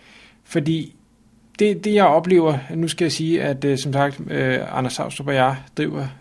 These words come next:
øh, det forum, der hedder marketers punktum d k, som er et forum, der, øh, primært, men ikke kun,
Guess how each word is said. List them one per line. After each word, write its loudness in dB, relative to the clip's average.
øh, -4
det -2
forum, 2
der -4
hedder 0
marketers -2
punktum -8
d -8
k, -6
som 2
er 0
et -10
forum, 2
der, 2
øh, -4
primært, 2
men -2
ikke -2
kun, 4